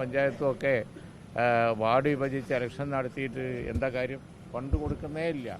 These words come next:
യു ഡി എഫ് ഗവൺമെന്റ് വന്നു കഴിഞ്ഞിട്ടുണ്ടെങ്കിൽ അതിന് വ്യത്യാസം ഉണ്ടാവും. ഫണ്ട് കൊടുക്കാൻ, ആ, ഞങ്ങൾ ഫണ്ട് ഉണ്ടാക്കാനും അത് ചെലവഴിക്കാനും യു ഡി എഫിന് കഴിയുമെന്ന് കഴിഞ്ഞ കാലങ്ങളിൽ തെളിയിച്ചിട്ടുണ്ട്. ഇവിടെ എൽ ഡി എഫ് ഗവൺമെന്റിന് ഫണ്ട് ഉണ്ടാക്കാനും കഴിയുന്നില്ല,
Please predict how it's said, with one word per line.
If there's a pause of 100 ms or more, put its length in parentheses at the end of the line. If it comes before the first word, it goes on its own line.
(420)
യു
ഡി
എഫ്
ഗവൺമെന്റ്
വന്നു
കഴിഞ്ഞിട്ടുണ്ടെങ്കിൽ
അതിന്
വ്യത്യാസം
ഉണ്ടാവും.
ഫണ്ട്
കൊടുക്കാൻ, (640)
ആ, (460)
ഞങ്ങൾ (140)
ഫണ്ട്
ഉണ്ടാക്കാനും (180)
അത് (100)
ചെലവഴിക്കാനും (120)
യു
ഡി
എഫിന്
കഴിയുമെന്ന്
കഴിഞ്ഞ
കാലങ്ങളിൽ
തെളിയിച്ചിട്ടുണ്ട്. (680)
ഇവിടെ (140)
എൽ
ഡി
എഫ്
ഗവൺമെന്റിന്
ഫണ്ട്
ഉണ്ടാക്കാനും
കഴിയുന്നില്ല,